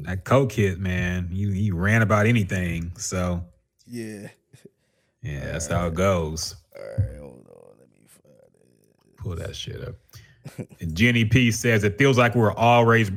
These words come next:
Speaker 1: always restarting." Yeah, it does. And that's the worst part, man.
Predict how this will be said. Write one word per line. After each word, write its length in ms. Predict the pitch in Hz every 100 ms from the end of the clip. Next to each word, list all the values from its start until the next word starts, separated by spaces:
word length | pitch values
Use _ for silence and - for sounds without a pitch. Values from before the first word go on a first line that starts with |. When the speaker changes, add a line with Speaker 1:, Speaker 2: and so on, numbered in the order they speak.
| -
Speaker 1:
always 560 | 113 135 135 131 123 98
restarting." 640 | 110 - 110 107 104 110
Yeah, 300 | 143 170 170
it 80 | 135
does. 220 | 127 107
And 60 | 117
that's 160 | 175 -
the 100 | 120
worst 320 | 104 101 95
part, 340 | 95 78 78
man. 460 | 82 82 82 80